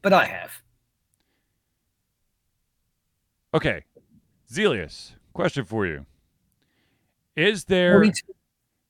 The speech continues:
Speaker 2: is there a movie that you purchased but you have yet to actually watch?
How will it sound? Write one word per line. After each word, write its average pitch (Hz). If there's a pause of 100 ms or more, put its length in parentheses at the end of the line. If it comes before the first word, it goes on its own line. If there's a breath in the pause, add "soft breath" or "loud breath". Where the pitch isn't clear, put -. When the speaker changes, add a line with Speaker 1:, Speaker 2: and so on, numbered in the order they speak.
(220)
Speaker 2:
is 160
there 214
a 226
movie 110 (800)
that 135
you 127
purchased 147
but 110
you 127
have 98
yet 120
to -
actually 110
watch? 87